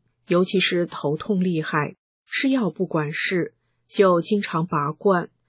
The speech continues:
额头上经常带着拔罐后的青紫色圆形痕迹。二十世纪七十年代，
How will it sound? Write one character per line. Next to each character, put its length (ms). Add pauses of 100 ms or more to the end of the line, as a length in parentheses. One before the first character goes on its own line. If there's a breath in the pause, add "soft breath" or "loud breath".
(400)
额 120
头 220
上 280
经 220
常 260
带 200
着 200
拔 220
罐 240
后 240
的 300
青 340
紫 180
色 240
圆 280
形 240
痕 260
迹。 380 (880)
二 180
十 140
世 160
纪 160
七 200
十 140
年 300
代， 320